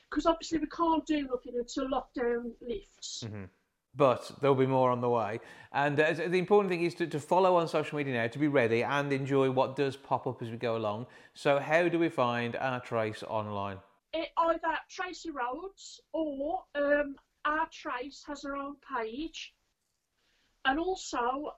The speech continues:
Speaker 1: Our Trace h-, has a fan club, which was set up by a couple who we met at one of the gigs from over Derby, Terry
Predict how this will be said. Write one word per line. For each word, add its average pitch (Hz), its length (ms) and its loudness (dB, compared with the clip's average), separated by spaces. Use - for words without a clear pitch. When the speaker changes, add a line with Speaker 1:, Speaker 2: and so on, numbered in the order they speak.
Speaker 1:
Our 311 260 0
Trace 269 720 -4
h-, - 140 -18
has 311 260 -2
a 294 60 -4
fan 339 380 -2
club, 214 280 -4
which 285 280 -8
was 269 160 -8
set - 400 -2
up 220 180 -2
by 247 400 4
a - 80 -4
couple 370 460 -4
who 339 260 -4
we 311 100 -4
met 294 300 -8
at 277 120 -4
one 330 160 -2
of 320 60 -4
the 302 160 -8
gigs - 540 -8
from 269 100 -4
over 254 100 -6
Derby, 214 640 -2
Terry 277 440 0